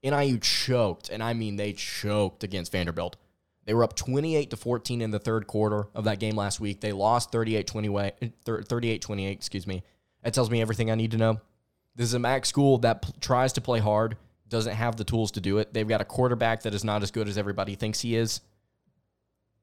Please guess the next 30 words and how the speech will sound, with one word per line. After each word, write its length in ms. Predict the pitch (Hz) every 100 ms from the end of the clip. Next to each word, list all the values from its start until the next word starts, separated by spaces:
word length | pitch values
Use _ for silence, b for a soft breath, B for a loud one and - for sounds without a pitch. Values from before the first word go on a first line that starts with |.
| _
And 340 | 95 101 101 95
I 100 | 98
think 220 | - 104
Kentucky 400 | 101 95 104 110
should 220 | 98 110
be 100 | 98
able 120 | 101 95
to 60 |
win 140 | 98 95
this 140 | 90
game. 200 | 104 98
I'm 80 | 101
not 140 | 123
gonna 120 | 120
give 120 | 113 101
a 20 |
score 220 | - 107
prediction. 500 | 113 117 120 120 110 _ _ _ _ _ _ _
I 100 | 117
just 160 | 110 110
think 160 | 117 107
that 120 | 107
Kentucky 340 | 107 107 117
should 160 | 110 104
go 100 | 107
out 180 | 104 -
there 120 | 101
and 140 | 92
win. 240 | 95 104 101 _ _ _ _ _ _ _ _ -
And 280 | 110 98